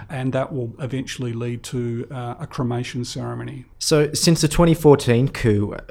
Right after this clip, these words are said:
Speaker 2: Prayuth Chan-o-cha
Speaker 1: Prayuth Chan-o-cha.
Speaker 2: What Greg just said. Uh, he's had two years to consolidate his power base. So what steps has he taken in that time, and, and what position is he in now?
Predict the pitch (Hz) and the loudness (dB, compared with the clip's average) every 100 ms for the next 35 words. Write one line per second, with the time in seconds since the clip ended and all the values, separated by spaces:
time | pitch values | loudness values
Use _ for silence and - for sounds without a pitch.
0 | - - - 127 123 110 - - - 113 | -14 2 6 6 4 2 -4 -8 -2 2
1 | 110 120 - 92 - _ - 143 151 156 | 2 0 -2 -4 -6 _ -2 4 4 4
2 | - 147 131 131 - 127 - 127 117 113 | -6 -2 -2 -2 -4 -6 -4 -4 -4 -6
3 | 117 - 131 123 131 120 107 98 101 98 | -10 0 0 6 6 6 2 0 -2 -4
4 | - - - - - 131 113 135 165 156 | -10 -18 -18 -12 0 0 4 2 4 2
5 | - 180 165 139 127 - 123 120 - 120 | 2 0 4 4 2 -2 -2 -2 2 4
6 | 120 117 104 117 101 - 113 120 104 98 | 6 4 2 -2 4 6 6 6 2 -2
7 | 104 - 120 117 - - 117 151 160 185 | -4 -2 0 0 0 -10 -10 -2 -2 -2
8 | - 160 - 139 - 117 - 123 123 117 | 0 -2 0 -2 -2 -4 0 0 2 2
9 | 107 107 - 113 107 104 104 107 127 120 | 2 0 -2 0 2 2 0 -2 -2 0
10 | 123 113 120 - 113 104 104 - 113 - | 0 -2 -2 -2 -2 -2 -4 -8 -6 -2
11 | 107 101 98 104 107 - - | 0 0 0 0 -2 -6 -10